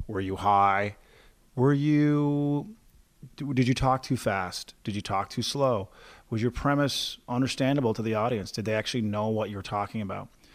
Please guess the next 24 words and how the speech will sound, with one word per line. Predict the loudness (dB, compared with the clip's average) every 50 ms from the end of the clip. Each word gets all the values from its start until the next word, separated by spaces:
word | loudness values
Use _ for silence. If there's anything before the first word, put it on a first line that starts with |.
| -10 -6
Like, | -4 -4
if | 0 0
you're | 0 2
talking | 2 4 2 4 4 2 2
about, | 4 4 4 4 4 2 0 -2 -6 -10 _ _ _ _ -20 -20 -20 _ _ _ -6
um, | -2 -2 0 0 0 -2 -2 -2 -4 -4 -6 -8 -12 -20 -20 _ _ _ _ _ -8
video | -2 0 2 2 4 4 4 2
games | 2 0 -2 -2 -2 -4 -4 -4 -4
and | -4 -2
the | -2 0
average | 0 0 0 0 0 0 2
age | 2 2 2
of | 2
that | 2 2 2
audience | 2 2 2 2 2 0 -2 -2 -4
is | -4 -2
sixty, | -2 -2 -2 -2 -2 -2 -2 -4 -4 -4 -4
they're | -2 0
not | 2 2 2 2 0 -2
gonna | -4 -6 -4 -4
know | -2 -2 -2 -2
your | -2 -2
reference | -2 -4 -4 -6 -8 -12 -12
point. | -10 -10 -10 -10 -10 -12